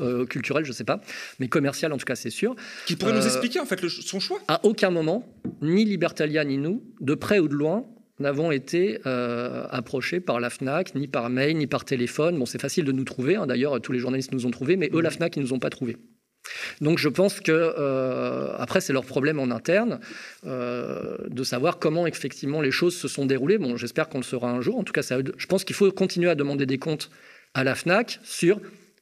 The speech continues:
Speaker 1: à quel moment, comment fonctionne votre chaîne de décision et à quel niveau cette décision elle a été prise. On a un peu de mal à croire, même si c'était le week-end,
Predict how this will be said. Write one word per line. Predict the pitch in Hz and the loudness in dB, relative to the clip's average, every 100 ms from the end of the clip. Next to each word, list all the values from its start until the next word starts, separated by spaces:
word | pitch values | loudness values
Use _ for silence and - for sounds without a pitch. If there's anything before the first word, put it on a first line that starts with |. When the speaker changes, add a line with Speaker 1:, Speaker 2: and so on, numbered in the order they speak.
| _ _ | _ _
Speaker 1:
à | 143 | -2
quel | 139 175 | 4 4
moment, | 165 165 202 220 - - | 4 4 2 2 -4 -4
comment | - 175 | 0 0
fonctionne | 175 175 180 160 | 2 0 0 0
votre | 156 | 0
chaîne | 170 | 0
de | 147 | 0
décision | 139 139 147 135 190 - | 0 -2 -2 -2 -2 0
et | 151 151 | 0 0
à | 147 | 2
quel | 196 190 | 2 4
niveau | 175 156 220 - - _ | 4 2 0 -4 -20 _
cette | - 135 | -4 0
décision | 147 - 156 185 | 0 0 0 0
elle | |
a | 147 | 0
été | 160 | -2
prise. | - 120 | -4 -4
On | 160 | 2
a | 180 | 4
un | 202 | 4
peu | 220 | 4
de | |
mal | 196 196 | 4 4
à | 160 | 2
croire, | - 196 | 2 2
même | 202 160 | 4 2
si | 165 | 0
c'était | - 147 151 | -4 0 2
le | |
week-end, | 147 - 185 | 0 4 4